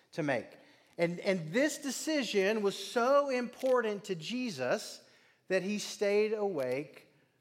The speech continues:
praying all night to the Father.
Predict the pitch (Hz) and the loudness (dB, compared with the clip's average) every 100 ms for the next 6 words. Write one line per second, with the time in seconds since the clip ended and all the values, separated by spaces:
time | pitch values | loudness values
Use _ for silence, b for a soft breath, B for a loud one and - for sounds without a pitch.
0 | _ - - 208 190 139 123 143 - - | _ -14 -2 0 0 -2 -6 -8 -12 -6
1 | 143 156 165 160 135 131 110 110 107 - | -2 0 0 -2 -4 -4 -6 -8 -12 -20
2 | - _ _ - 139 127 120 110 98 | -20 _ _ -12 -10 -10 -10 -12 -12